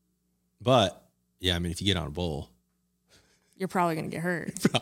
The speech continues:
Speaker 1: gonna
Speaker 2: Actually,
Speaker 1: get
Speaker 2: it's
Speaker 1: hurt.
Speaker 2: not, it's not about if you're gonna get hurt. It's about when
Speaker 1: It's
Speaker 2: and how
Speaker 1: when.
Speaker 2: bad.
Speaker 1: No doubt. No doubt.
Speaker 2: So, like, I don't know. But I feel like you can change, like, you can mitigate risks.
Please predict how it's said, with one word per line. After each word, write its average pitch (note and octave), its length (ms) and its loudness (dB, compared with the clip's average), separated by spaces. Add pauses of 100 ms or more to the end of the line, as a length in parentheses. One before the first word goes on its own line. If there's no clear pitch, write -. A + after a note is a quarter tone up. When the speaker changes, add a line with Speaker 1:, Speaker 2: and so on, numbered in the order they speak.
Speaker 1:
gonna - 100 6
Speaker 2:
Actually, G#3+ 320 6
Speaker 1:
get - 100 4
Speaker 2:
it's F#3 140 2
Speaker 1:
hurt. - 20 2
Speaker 2:
not, G#3+ 360 4
it's A3 160 2
not A#3 140 4
about F#3 240 4
if F3 140 -2
you're F3+ 60 0
gonna E3+ 120 -2
get D#3 140 -4
hurt. D#3+ 220 -4
It's D#3+ 120 -6
about E3 160 -4
when E3+ 140 -2
Speaker 1:
It's D#3+ 120 2
Speaker 2:
and E3 80 -2
how E3 80 0
Speaker 1:
when. D3+ 80 -2
Speaker 2:
bad. - 380 -6
Speaker 1:
No D#2+ 160 -4
doubt. C2 340 -6 (720)
No E2+ 220 -4
doubt. A#1 360 -8 (200)
Speaker 2:
So, - 240 -2
like, - 460 -6 (400)
I E3+ 100 -4
don't C#3 100 -8
know. - 200 -12 (200)
But F3 240 -4 (140)
I - 80 -6
feel F#3 160 -2
like F3+ 160 -2
you F#3+ 80 -2
can E3+ 220 -2
change, G3+ 360 -2
like, F#3 160 -2
you F#3 120 -2
can F3 240 -2 (180)
mitigate F3 420 -2
risks. F#3+ 540 -4